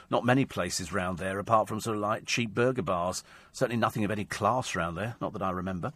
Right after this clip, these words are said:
Ali Ross's television page, always very good, talking about the, the desert island failures. Ollie, Lydia Dim,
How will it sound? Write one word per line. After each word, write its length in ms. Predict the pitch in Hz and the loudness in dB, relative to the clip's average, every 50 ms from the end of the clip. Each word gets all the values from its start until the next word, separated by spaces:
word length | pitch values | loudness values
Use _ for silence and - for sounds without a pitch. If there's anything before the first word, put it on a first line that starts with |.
| _ - - - - - - | _ -20 -16 -14 -12 0 10
Ali 220 | 170 185 202 208 180 | 10 12 12 12 12
Ross's 260 | 196 185 - 175 151 | 12 12 12 8 10
television 400 | - 208 220 196 190 139 175 156 | 10 10 12 12 10 8 8 8
page, 300 | - 165 175 185 165 170 | 10 10 10 10 8 8
always 180 | 170 160 143 | 8 6 8
very 180 | 143 147 147 143 | 8 8 8 8
good, 240 | 110 143 160 165 - | 6 6 4 4 6
talking 280 | - 151 147 - 135 | 4 4 4 4 4
about 240 | 127 131 131 - - | 6 6 6 6 6
the, 180 | 123 123 123 - - - - - - | 4 2 2 0 -4 -14 -18 -10 -8
the 80 | - | 2
desert 320 | - 139 135 - - 120 131 | 8 8 8 8 8 8 8
island 400 | 117 117 117 113 110 113 107 - | 10 10 10 8 6 2 0 0
failures. 720 | - - 127 123 117 104 101 98 107 117 - - - - - | 4 4 6 6 6 4 4 2 2 0 -2 -2 -2 6 8
Ollie, 420 | 113 110 107 107 107 104 110 117 - _ _ _ _ _ _ _ _ - | 10 10 10 8 6 2 0 -4 -8 _ _ _ _ _ _ _ _ -4
Lydia 320 | - 113 110 - 117 110 104 | 0 0 0 2 0 0 0
Dim, 460 | 90 110 104 101 98 101 101 117 | 0 0 0 2 0 0 -2 -2